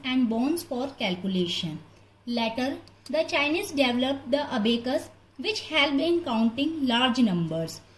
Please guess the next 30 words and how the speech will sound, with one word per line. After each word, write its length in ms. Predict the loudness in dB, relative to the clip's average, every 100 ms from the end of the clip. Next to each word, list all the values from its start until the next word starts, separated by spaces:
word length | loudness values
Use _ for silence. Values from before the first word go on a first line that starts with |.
| -20 -10
It 160 | -6
was 280 | 0 2 4
made 280 | 4 4 2
up 120 | 0 -2
of 240 | -2 0
a 100 | 0
wooden 400 | 0 2 2 0 -2
frame 360 | -2 -2 -2 -6 -20 -16 -6
with 240 | -4 -2 0
rods. 340 | 0 0 -6 -18 -20 _ -4
Each 400 | 2 2 2 2
rod 240 | 4 4
had 280 | 2 2 2
a 160 | 4 4
number 440 | 6 4 4 0
of 220 | 0 -2 -2 2
beads. 380 | 4 4 0 -10 -16 -20 _ -2
The 120 | 0
abacus 580 | 0 0 -2 -4 -2 2
was 180 | 4 4
the 80 | -4
first 420 | -4 -4 -4 -2
calculating 680 | -2 0 2 2 2 2 2
device. 420 | 2 2 0 -2 -8 -20 -20 -14
It 160 | -12 -8
was 220 | -6 -2
mainly 560 | 0 2 2 0 2 4
used 360 | 4 2 0
by 260 | 0 0 -4 -8 -10
merchants 720 | -4 -2 -2 0 0 0 -4